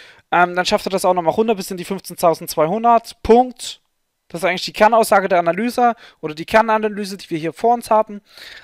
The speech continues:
Ah, das, was ich jetzt hier auch favorisieren würde. Und, äh, ansonsten drei fünfzig ist Widerstand, drückt er sich nach unten, bleibt zweihundert Ziel.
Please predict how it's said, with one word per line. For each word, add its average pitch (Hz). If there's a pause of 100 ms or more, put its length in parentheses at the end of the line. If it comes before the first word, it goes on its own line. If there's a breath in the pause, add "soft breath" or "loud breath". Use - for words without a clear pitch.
Ah, 180
das, 185
was 160
ich 160
jetzt 165
hier 151
auch 143
favorisieren 170
würde. 202 (520 loud breath)
Und, 190
äh, -
ansonsten 175
drei 170
fünfzig 220
ist 214
Widerstand, 185
drückt 190
er 170
sich 170
nach 170
unten, 190
bleibt 196
zweihundert 190
Ziel. 220